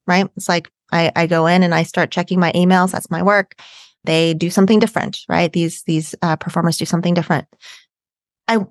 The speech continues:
personally, when I was trying to pro dom, and I, I pro dommed for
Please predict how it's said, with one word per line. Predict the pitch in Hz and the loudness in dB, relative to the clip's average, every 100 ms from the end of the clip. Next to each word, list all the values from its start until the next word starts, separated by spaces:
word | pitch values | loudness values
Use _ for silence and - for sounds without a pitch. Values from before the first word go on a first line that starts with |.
| - | -2
personally, | 254 269 - 226 170 160 175 208 | 0 2 2 2 2 2 0 0
when | 202 185 | 2 2
I | 175 180 175 - | 4 2 0 -2
was | 185 175 170 - - - | -2 0 -2 -6 -18 -10
trying | - 185 180 180 | -2 2 2 0
to | - 185 175 170 170 165 - - - _ | -2 -2 0 0 0 -2 -8 -20 -20 _
pro | - 220 | 0 2
dom, | 190 165 185 | 2 2 2
and | 190 | 4
I, | 175 - | 4 2
I | 185 | 0
pro | - 185 | 0 0
dommed | 175 170 180 | 0 -2 -4
for | - 175 165 160 | -4 -2 -2 -2